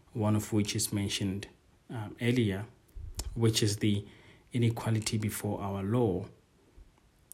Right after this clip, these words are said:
or before, before our country. Um,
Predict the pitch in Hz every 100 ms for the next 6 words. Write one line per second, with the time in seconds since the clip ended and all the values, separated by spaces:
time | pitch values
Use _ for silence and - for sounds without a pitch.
0 | - - - 117 110 - 113 107 104 -
1 | - - 107 98 95 - 120 113 104 101
2 | - - - - - - 113 104 98 98